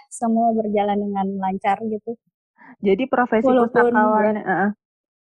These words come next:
Speaker 2: Berat fisik juga ya ternyata ya, jadi
Speaker 1: Iya.
Speaker 2: pustakawan ya.
Speaker 1: <laughs>
Speaker 2: Bukan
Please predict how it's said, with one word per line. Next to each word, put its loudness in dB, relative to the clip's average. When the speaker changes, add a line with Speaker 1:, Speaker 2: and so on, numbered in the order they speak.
Speaker 2:
Berat 2
fisik 0
juga 2
ya 6
ternyata 2
ya, 4
jadi 0
Speaker 1:
Iya. 6
Speaker 2:
pustakawan 2
ya. 4
Speaker 1:
<laughs> -4
Speaker 2:
Bukan 2